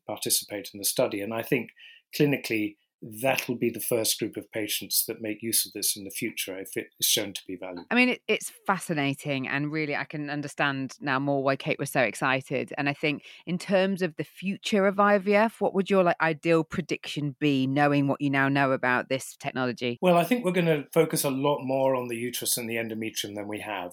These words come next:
Speaker 1: You know, the first thirty years of I V F has been all about the embryo, and quite rightly, because that was the big challenge, was turning eggs inside the ovaries into embryos which you could transfer. And there's been huge advance in that. I V F is much safer than it used to be. It's much more efficient.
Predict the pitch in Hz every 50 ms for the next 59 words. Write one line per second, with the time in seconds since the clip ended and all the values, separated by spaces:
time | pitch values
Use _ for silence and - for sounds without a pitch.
0 | - - 117 113 113 110 113 - - 170 165 170 165 - - - 160 147 143 -
1 | 143 135 131 131 131 127 131 117 110 117 117 117 110 113 113 107 107 - 113 -
2 | - 120 117 120 123 127 135 135 131 131 127 120 117 117 120 120 117 113 113 113
3 | 107 104 95 90 87 - - - 117 113 - - 175 165 147 117 113 123 131 123
4 | 117 - 101 95 90 - 113 - 139 131 151 147 - 135 120 - 123 117 127 117
5 | - - - 135 123 113 101 98 98 - 107 104 - - - 135 127 120 117 110
6 | 107 107 _ - - 151 139 135 123 - 131 123 120 - - 135 123 127 117 117
7 | 113 117 120 120 113 107 110 104 104 104 - 110 110 107 - 123 120 123 120 120
8 | 113 110 107 101 104 104 98 - 117 107 - - 110 104 - - - - 117 107
9 | 104 - - - - 107 98 95 95 - _ - - - - - - 131 135 156
10 | 151 - - 147 143 143 139 - - - 156 147 139 - 120 110 - 117 104 101
11 | 98 98 - - 104 95 95 92 90 - - 120 131 131 135 131 123 120 - 123
12 | - - - - - - - - 131 123 120 - 127 113 113 110 107 107 104 104
13 | - - - 101 107 101 98 101 - - 120 117 - - - 110 107 104 - -
14 | 104 - - 104 90 -